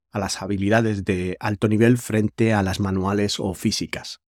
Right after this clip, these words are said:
La tendencia va a ser mucha temporalidad y externalización de servicios. El empleo estable será cada vez menos frecuente porque la generación Z, los empleados del futuro, estarán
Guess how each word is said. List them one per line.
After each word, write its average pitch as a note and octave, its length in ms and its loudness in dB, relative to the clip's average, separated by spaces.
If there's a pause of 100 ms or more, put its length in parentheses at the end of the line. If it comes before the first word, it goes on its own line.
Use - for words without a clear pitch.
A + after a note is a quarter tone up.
(440)
La A2 160 0
tendencia A#2+ 480 4
va A2 100 4
a G2+ 40 2
ser G#2+ 180 2
mucha A2+ 260 4
temporalidad G#2 720 2
y G2+ 200 -4
externalización F#2+ 760 -4
de F2+ 80 -6
servicios. - 720 -10 (100)
El F#2+ 160 -8
empleo G#2 400 0
estable A2 420 2
será G#2 300 0
cada F#2+ 280 -4
vez A2 120 6
menos F#2+ 260 -2
frecuente A#2+ 500 4
porque F#2+ 340 -6
la F2+ 80 -4
generación F2+ 640 -4
Z, - 420 0 (100)
los - 220 -14
empleados F#2 500 -4
del F2+ 140 -4
futuro, A#2 460 4 (200)
estarán A2 500 0